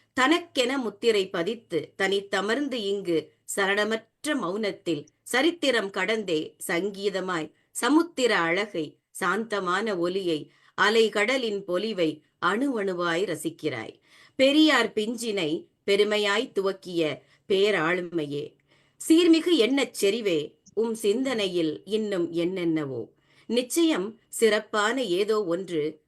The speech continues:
சிந்திவிட காத்திருக்கும். தொண்ணூறுகள் தாண்டியும் தொய்வின்றி ஓடிக்கொண்டிருக்கும் திராவிட சமுத்திரமே, பெரியாராய் நம்மிடையே வாழும் பெருமைமிகு பகுத்தறிவு தங்கமே, பல்லாண்டு வாழ்ந்திட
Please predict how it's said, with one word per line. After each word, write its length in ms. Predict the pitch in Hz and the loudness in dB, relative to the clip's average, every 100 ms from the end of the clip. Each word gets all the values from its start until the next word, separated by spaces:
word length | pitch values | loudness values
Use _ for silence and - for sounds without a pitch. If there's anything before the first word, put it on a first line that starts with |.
| - | -8
சிந்திவிட 640 | 254 247 277 226 185 170 170 | -2 0 0 0 0 -2 -4
காத்திருக்கும். 920 | 170 165 - 165 143 - 139 110 - _ _ _ _ _ - | -6 -6 -4 -4 -4 -8 -8 -10 -14 _ _ _ _ _ 2
தொண்ணூறுகள் 720 | 247 294 269 277 294 240 202 202 | 2 4 2 0 -2 0 -2 -2
தாண்டியும் 800 | 185 180 208 202 208 156 196 - _ - 208 | -2 -2 -2 -6 -2 -2 -4 -8 _ 0 4
தொய்வின்றி 800 | 208 240 247 277 254 165 175 | 4 2 -2 -2 -2 -2 -4
ஓடிக்கொண்டிருக்கும் 1200 | - 175 202 254 - 202 180 180 165 165 165 156 151 _ _ - | -6 -2 0 0 -2 -4 -2 -2 -4 -4 -4 -4 -4 _ _ -2
திராவிட 460 | 190 196 240 190 | 0 0 0 -2
சமுத்திரமே, 920 | 180 165 190 190 175 151 143 131 - _ _ _ _ 277 | -4 -4 -6 -6 -4 -2 -4 -6 -10 _ _ _ _ 4
பெரியாராய் 640 | 262 302 294 277 262 285 | 4 6 6 6 4 2
நம்மிடையே 600 | 262 196 254 233 233 247 | 0 -2 -2 0 0 0
வாழும் 600 | 220 170 202 202 156 208 _ - | -2 -4 -2 -2 -4 -6 _ -4
பெருமைமிகு 800 | 196 202 233 226 220 226 214 - _ | 2 2 2 0 -2 -2 -4 -6 _
பகுத்தறிவு 760 | 214 202 277 - 202 180 175 - 160 | -4 -2 -4 -2 0 0 -4 -6 -6
தங்கமே, 540 | 175 175 156 131 - _ _ | -4 -2 -4 -6 -12 _ _
பல்லாண்டு 600 | 180 180 214 226 269 269 | -2 0 2 2 0 0
வாழ்ந்திட 600 | 180 180 214 185 165 139 | 0 0 0 -2 -4 -8